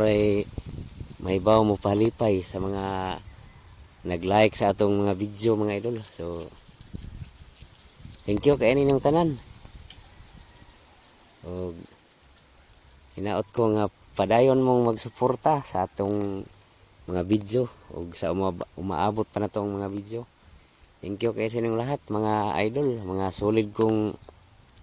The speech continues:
followers og mga supporters. Thank you kayo.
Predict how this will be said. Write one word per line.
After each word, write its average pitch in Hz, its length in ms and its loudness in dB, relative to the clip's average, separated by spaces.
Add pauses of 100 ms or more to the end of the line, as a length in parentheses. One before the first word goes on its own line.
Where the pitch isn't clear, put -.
(680)
followers 110 560 2
og 82 160 -4
mga 95 160 2
supporters. 113 800 -2 (880)
Thank 98 240 -4
you 117 80 0
kayo. 135 320 -6